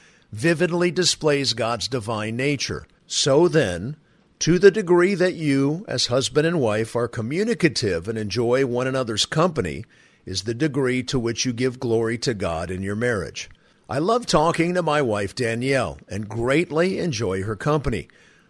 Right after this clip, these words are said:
We continually discuss everything going on in our lives.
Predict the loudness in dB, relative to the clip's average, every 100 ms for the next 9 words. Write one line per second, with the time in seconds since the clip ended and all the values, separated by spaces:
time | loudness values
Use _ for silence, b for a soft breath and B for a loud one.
0 | b -8 -6 -6 0 0 2 2 2 0
1 | 2 2 4 2 2 0 0 0 -2 0
2 | 0 0 -2 -2 -2 0 2 2 2 0
3 | -6 -6 -6